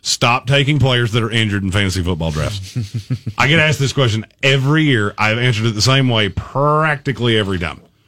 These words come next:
Speaker 1: Now, if he lasts till the eleventh round, then that's different.
Speaker 2: Right.
Speaker 1: If you take Michael Thomas in the sixth round,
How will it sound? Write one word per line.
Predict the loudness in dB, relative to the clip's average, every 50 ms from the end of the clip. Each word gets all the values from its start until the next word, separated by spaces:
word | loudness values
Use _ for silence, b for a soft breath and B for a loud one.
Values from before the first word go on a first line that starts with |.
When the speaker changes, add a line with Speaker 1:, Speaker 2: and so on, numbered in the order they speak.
| _ _ _ _ _ _ _ _ _ _ _ 0
Speaker 1:
Now, | 2 2 2 2 0 -2 -2
if | -2
he | 0 2
lasts | 4 4 4 4 2 0 0
till | -2 -2 -2
the | -2 -2 -4 -4
eleventh | -6 -10 -12 -10 -6 -2 0 2 2 2 2 2
round, | 0 0 0 0 -2 -4 -6 -6 -6 -2 0
then | 2 2 2 2 2
that's | 0 0 -2 -2
different. | -2 -2 -2 -4 -6 -14 -16 -20 -10 _
Speaker 2:
Right. | -2 0 0 0 -2 -6 -8
Speaker 1:
If | -10 -10 -10 -10
you | -8 -4
take | -2 -2 -2 0
Michael | 0 0 0 0 0 0
Thomas | 0 0 0 0 0 0 0
in | 0 0
the | 2
sixth | 2 2 0 0 -2 -2
round, | -2 0 0 0 -2 -2 -4